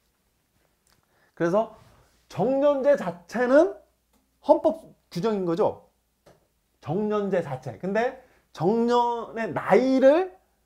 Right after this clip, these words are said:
몇 살로 한가는 그거는 이제 법원 조직법에 이제 규정돼 있는 거죠. 그래서 정년제 자체는 헌법사항이라는 거. 그게 또 이렇게, 어, 이거와 관련된 중요한 판례가 있어요. 그래서 보시면 대법관의 임기는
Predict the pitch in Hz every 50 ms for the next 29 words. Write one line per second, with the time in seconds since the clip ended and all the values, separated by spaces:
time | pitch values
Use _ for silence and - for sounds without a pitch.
0 | _ _ _ _ _ _ _ _ _ _ _ - 143 170 190 185 262 269 247 247
1 | 247 240 233 233 233 233 233 233 233 233 202 - - 185 208 220 220 196 170 170
2 | 147 - - _ - - 170 208 220 185 147 151 151 185 180 - 175 165 165 147
3 | 131 135 120 131 139 131 131 131 127 120 113 123 151 165 135 104 - - _ -
4 | 156 151 147 185 208 240 240 - - _ _ _ _ - 143 190 226 226 247 240
5 | 233 226 208 226 226 233 226 214 214 - 156 143 - - 208 214 226 233 208 -
6 | 262 269 - 254 254 - 214 196 180 170 147 139 131 123 113 127 156 - - -
7 | _ _ _ _ - - 165 185 202 208 208 208 208 208 208 - _ _ _ _
8 | _ - 185 180 180 175 180 - 147 139 - - - - 147 156 170 185 185 175
9 | - - 139 151 165 165 165 170 170 170 - - _ - - 156 165 170 165 165
10 | 175 208 214 208 190 156 123 - - 143 127 139 180 - - _ _ _ _ _
11 | _ - _ _ _ _ _ - - 156 170 175 202 - - _ _ - 147 170
12 | 175 156 165 208 - - _ _ _ _ - 147 185 220 247 254 254 254 247 240
13 | 240 240 220 196 185 190 185 208 214 226 220 180 -